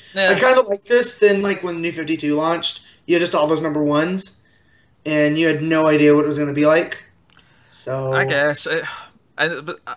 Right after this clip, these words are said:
Speaker 3: I think it just makes it difficult for a new, I mean, I think for us it's fine. We're used to this bullshit.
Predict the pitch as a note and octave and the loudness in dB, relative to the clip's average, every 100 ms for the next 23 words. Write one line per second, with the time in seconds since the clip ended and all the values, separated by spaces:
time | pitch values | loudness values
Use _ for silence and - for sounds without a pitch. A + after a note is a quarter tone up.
0 | - F#3 F3 F3 F#3+ F3 - D3 D3 D#3 | 0 0 0 -2 -6 -8 -6 -6 -4 -8
1 | E3 D3 A#2 B2 C3 G#2 - A2+ G#2+ G2+ | -8 -8 -10 -12 -12 -14 -8 -8 -8 -4
2 | D#3 E3 A3+ D#3+ C3 A#2 - A2 A2+ C#3 | 0 0 0 -4 -4 -4 -8 -8 -6 -6
3 | A#2 - A2+ - G#2+ G#2+ A#2 | -6 -8 -10 -10 -12 -10 -10